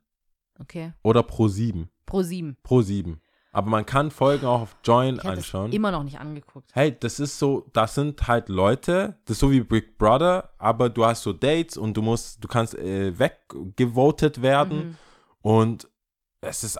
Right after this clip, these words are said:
Speaker 2: einfach, du, du musst Leute bewerten, das ist so wie in der Schule, es ist so
Speaker 1: Hast
Speaker 2: Schullandheim.
Speaker 1: du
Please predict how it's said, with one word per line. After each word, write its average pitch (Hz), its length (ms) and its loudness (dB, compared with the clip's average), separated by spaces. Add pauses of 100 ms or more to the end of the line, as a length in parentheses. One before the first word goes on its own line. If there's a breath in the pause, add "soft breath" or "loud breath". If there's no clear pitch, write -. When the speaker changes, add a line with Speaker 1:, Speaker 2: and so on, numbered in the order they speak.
Speaker 2:
einfach, 107 360 -10 (220)
du, 101 340 -10
du 110 120 -8
musst 113 320 -4
Leute 117 340 4
bewerten, 117 720 2
das 113 160 0
ist - 80 -8
so 135 140 2
wie 135 80 -2
in 127 100 0
der 110 100 4
Schule, 131 400 2
es 110 80 -2
ist - 60 -2
so 135 60 6
Speaker 1:
Hast 120 100 2
Speaker 2:
Schullandheim. 117 640 4
Speaker 1:
du - 160 -6